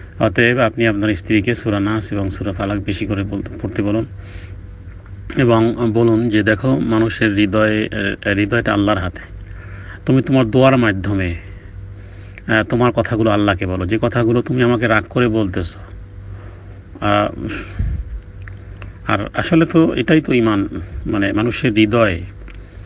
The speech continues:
বিধায় ট্রাভেলিং করতে গিয়ে একটা দোয়ার কথা হাদিসে বলা হয়েছে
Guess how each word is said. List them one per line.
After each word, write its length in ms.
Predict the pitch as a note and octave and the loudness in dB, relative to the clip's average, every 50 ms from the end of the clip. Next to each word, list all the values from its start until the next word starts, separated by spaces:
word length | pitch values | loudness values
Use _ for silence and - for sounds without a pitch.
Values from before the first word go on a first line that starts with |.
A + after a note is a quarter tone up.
| - - - - - | -14 -14 -14 -6 0
বিধায় 440 | - A2 A2+ A#2 B2+ C3 C3+ C#3 C3 | 2 2 4 4 4 4 4 2 0
ট্রাভেলিং 560 | - - - B2+ B2+ A#2+ C#3+ C#3+ D3+ D3+ D3+ | -2 -2 0 0 2 4 4 6 6 6 4
করতে 380 | - - A#2 - - B2+ A#2 G2+ | 4 0 -2 0 2 2 2 4
গিয়ে 220 | G#2 G#2 G2+ A2+ | 4 4 4 4
একটা 220 | A#2+ A#2 - A#2+ | 2 0 0 -2
দোয়ার 280 | G#2 G2 B2 B2 B2 A#2+ | 0 2 2 4 4 2
কথা 260 | - A#2+ G2+ - A#2+ | 2 0 -2 0 0
হাদিসে 300 | A2 G2+ G#2+ G2+ - A2 | 0 0 0 -2 -2 -2
বলা 240 | G2 G2 G2+ G2 G2 | -2 0 0 0 0
হয়েছে 360 | G2 G2 F#2 - - G2+ G2 | -2 -2 -4 -4 -4 -6 -6